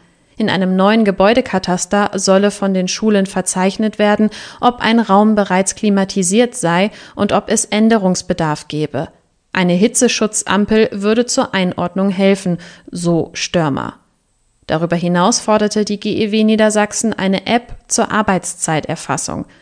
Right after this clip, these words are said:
Das Land Niedersachsen setze die seit zweitausendneunzehn bestehende Pflicht zur vollständigen Arbeitszeiterfassung in der Regel in allen Arbeitsbereichen um,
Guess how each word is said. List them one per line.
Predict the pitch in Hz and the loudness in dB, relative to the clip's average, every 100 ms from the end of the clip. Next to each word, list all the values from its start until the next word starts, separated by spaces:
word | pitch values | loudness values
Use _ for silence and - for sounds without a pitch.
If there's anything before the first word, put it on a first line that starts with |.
| _ _ _ | _ _ _
Das | 175 175 | -6 -2
Land | 170 185 | 0 2
Niedersachsen | 202 226 214 214 233 | 2 2 2 0 0
setze | 202 196 202 | 2 0 0
die | 202 | 0
seit | 202 190 180 | 2 2 0
zweitausendneunzehn | - 190 185 185 185 196 208 208 202 | -2 0 0 0 2 2 2 2 0
bestehende | 190 - 202 196 | -2 0 0 0
Pflicht | 190 - 220 220 - | -2 -6 -2 -2 -2
zur | - - 196 | -10 -4 -4
vollständigen | - 202 208 - 202 196 190 - | 0 0 2 0 0 0 -2 -2
Arbeitszeiterfassung | 202 185 190 - - 185 - 185 - 185 202 196 - | -2 0 -2 -4 -4 -4 -2 -4 -4 -4 -2 -2 -2
in | 208 196 | 0 0
der | 185 | 2
Regel | 208 214 208 | 2 2 2
in | 202 202 | 0 -4
allen | - 196 202 | -2 -2 -2
Arbeitsbereichen | - 190 185 - - 180 185 - | -2 -2 -4 -4 -4 0 -2 -2
um, | - 233 | 2 4